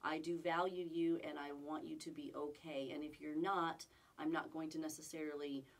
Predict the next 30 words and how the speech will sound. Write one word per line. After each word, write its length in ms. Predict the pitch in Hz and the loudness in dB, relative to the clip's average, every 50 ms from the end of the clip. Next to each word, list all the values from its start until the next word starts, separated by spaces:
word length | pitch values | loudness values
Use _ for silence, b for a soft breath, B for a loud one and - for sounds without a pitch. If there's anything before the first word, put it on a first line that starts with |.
| B B | B B
call 220 | - - 185 180 | -2 2 4 4
you 180 | 170 160 160 175 | 4 4 4 4
out 180 | 180 185 185 170 | 4 6 4 4
on 160 | 160 151 151 | 4 2 2
it, 140 | 147 - - | 0 -2 -4
but 100 | 156 151 | -6 -6
here 300 | - - 165 165 160 156 | -6 -4 -4 -2 -2 -2
are 60 | 156 | -4
some 360 | - - 160 147 147 143 143 | -4 -4 -4 -4 -4 -4 -4
numbers 520 | 143 135 135 135 139 139 135 135 - - - - | -4 -4 -4 -4 -4 -6 -6 -8 -10 -14 -16 -14
for 120 | - 151 | -12 -10
you 180 | 143 143 139 135 | -8 -6 -6 -8
to 120 | - 143 | -8 -8
reach 180 | 131 135 117 - | -8 -8 -8 -8
out 160 | - - - - | -10 -10 -10 -12
to." 120 | - - - - - _ _ | -14 -14 -14 -14 -18 _ _
I 100 | - 196 | -8 -6
think 120 | 247 240 214 | -6 -2 -2
that'd 160 | 214 208 196 | 0 0 0
be 80 | 202 | 0
really 180 | 190 190 185 180 | -2 0 -2 -2
powerful. 540 | 170 175 165 151 147 143 139 - - - - _ _ _ _ _ _ _ _ _ _ _ _ _ _ B B B B B B B B B B B B B - | -2 -2 -4 -2 -2 -4 -6 -8 -12 -14 -14 _ _ _ _ _ _ _ _ _ _ _ _ _ _ B B B B B B B B B B B B B -4
And 360 | 240 240 240 233 226 226 226 214 - _ _ - | 0 2 2 2 0 -2 -6 -8 -12 _ _ -8
lastly, 580 | - 214 226 233 269 294 294 - 269 262 226 220 | -2 0 2 4 4 2 2 0 -2 -2 -2 -4
through 160 | - - 202 | -6 -6 -6
the 80 | 190 185 | -6 -4
podcast, 520 | - 180 170 170 170 - 196 180 175 175 | -2 -2 -2 -2 -2 -2 -2 -2 -2 0
I 60 | 175 | 0
would 160 | 170 170 170 | 0 0 2
like 320 | 175 180 180 208 220 - | 2 2 0 0 -2 -6